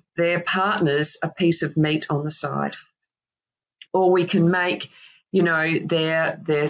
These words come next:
um, spaghetti bolognese. If you're making a spaghetti bolognese, put two saucepans on, on the stove and cook the same ingredients, but just le-, put mince in his and put, you know, lentils in yours if you want to take it that far.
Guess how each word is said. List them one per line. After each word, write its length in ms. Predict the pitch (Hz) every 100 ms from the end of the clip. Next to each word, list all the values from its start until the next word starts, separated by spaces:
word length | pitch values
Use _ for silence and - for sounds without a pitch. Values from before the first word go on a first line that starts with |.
| 156
um, 580 | 156 151 143 139 143 - -
spaghetti 440 | - 170 190 175
bolognese. 640 | 175 170 165 160 160 160
If 80 | 175
you're 80 | 196
making 340 | 214 208 208
a 40 | 180
spaghetti 380 | - 190 180 180
bolognese, 680 | 175 175 185 180 185 - - _ _ -
put 240 | 339 -
two 280 | - 269 262
saucepans 880 | - 240 233 - 156 139 139 - - _ _
on, 420 | 170 170 165 - - -
on 160 | 175 170
the 80 |
stove 560 | 165 - 202 170 156 214 - - _ _ _ -
and 300 | 202 196 -
cook 340 | 262 - - _ -
the 80 |
same 480 | 190 - 226 233 254
ingredients, 640 | 233 190 - 180 - 175 -
but 160 | 202
just 200 | 202 190
le-, 320 | 180 202 202
put 200 | - 180
mince 360 | 202 233 220 -
in 120 | 175
his 380 | 170 214 220 202
and 120 | 190
put, 220 | 190 - - -
you 120 | 175
know, 140 | 170 165
lentils 480 | 190 190 196 165
in 180 | 180 165
yours 380 | 175 151 131 -
if 160 | 180 -
you 100 | 160
want 260 | 160 156 160
to 100 | 143
take 320 | - 139 139
it 100 | -
that 180 | 139 -
far. 340 | - 143 -